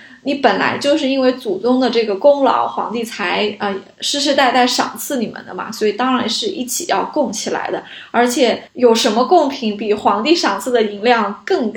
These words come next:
贵重呢？<laughs>对不对？所以肯定是要供起来的。那我们接下来往下看啊，就是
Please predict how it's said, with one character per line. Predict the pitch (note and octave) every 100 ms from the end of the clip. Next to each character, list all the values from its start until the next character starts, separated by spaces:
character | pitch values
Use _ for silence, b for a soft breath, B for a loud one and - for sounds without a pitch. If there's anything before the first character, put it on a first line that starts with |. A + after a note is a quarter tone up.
| A#3
贵 | E4 C#4+
重 | C#4 A3+ G3
呢？ | -
<laughs> | -
对 | A3
不 | G3
对？ | G3 G3
所 | G#3+
以 | A3
肯 | A3 A#3+ G3
定 | G#3
是 | A3 B3+
要 | B3
供 | B3 C4 A3
起 | A3
来 | - -
的。 | - - -
那 | C4 A3 -
我 |
们 | G#3
接 | G#3+ D#4+
下 | F4
来 | D4
往 | C#4 A3
下 | C#4+
看 | C4+ - D4+
啊， | A3+ C#3+ -
就 | C4+
是 | C4+ C4